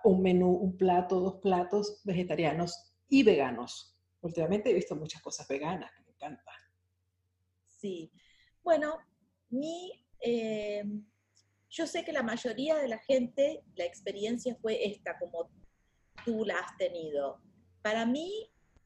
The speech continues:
Speaker 2: como llevo muchos años en esto, desde los quince años, nunca tuve que hacer, es como que no tuve que borrar programa viejo, porque mi programa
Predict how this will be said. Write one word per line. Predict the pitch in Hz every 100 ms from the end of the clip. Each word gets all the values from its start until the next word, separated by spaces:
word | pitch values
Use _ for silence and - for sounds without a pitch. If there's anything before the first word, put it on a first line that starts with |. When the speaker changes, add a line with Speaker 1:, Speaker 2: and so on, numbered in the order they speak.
| _ _
Speaker 2:
como | - 208 220 220 - _ -
llevo | 294 311
muchos | 277 285 370 - 339 226
años | 190 185 185 175
en |
esto, | 156 - 180
desde | 175 175
los | 180
quince | - 277 285 - 240
años, | 196 185 180 196 240 _ _ _ -
nunca | 262 311 415 427 415 403
tuve | 339 349 339
que | 247
hacer, | 240 - 285 294 349 - _ _ _ _ _ _ _ _ _ _ _
es | 285 285
como | 392 339 262
que | 254 240 - _ _ _ _
no | 269 330
tuve | 403 440
que | 349
borrar | 277 247 254 269 277
programa | 262 233 226 220 220
viejo, | 269 339 240 - 185
porque | 214 -
mi | 190 196
programa | 226 226 320 381